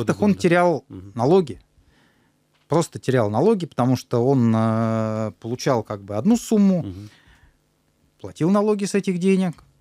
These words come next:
Speaker 1: собственно говоря, дальше отчислял подрядчикам. Подрядчики там на упрощенке работы, они еще там шесть процентов, к примеру, платили. В
Speaker 2: Мгм.
Speaker 1: итоге до дорог доходило денег меньше.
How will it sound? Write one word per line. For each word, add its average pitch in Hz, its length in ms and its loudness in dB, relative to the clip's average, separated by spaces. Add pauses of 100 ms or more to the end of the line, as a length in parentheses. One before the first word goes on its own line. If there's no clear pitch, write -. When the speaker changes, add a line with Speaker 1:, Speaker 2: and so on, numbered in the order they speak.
(120)
Speaker 1:
собственно 123 420 -6
говоря, 113 260 0
дальше 117 380 -2
отчислял 117 600 -2
подрядчикам. 127 580 -2
Подрядчики 123 540 -4
там 110 240 -4
на 120 80 2
упрощенке 131 540 -2
работы, 117 320 -4
они 107 100 -4
еще 117 200 -4
там 104 200 -6 (140)
шесть - 260 -2
процентов, 214 440 0
к - 40 -20
примеру, 196 260 2
платили. 175 420 0
В 117 40 2
Speaker 2:
Мгм. 120 80 -2
Speaker 1:
итоге 202 220 0
до 117 100 -10
дорог 156 240 0
доходило 143 400 -2
денег 135 320 -2
меньше. 156 340 0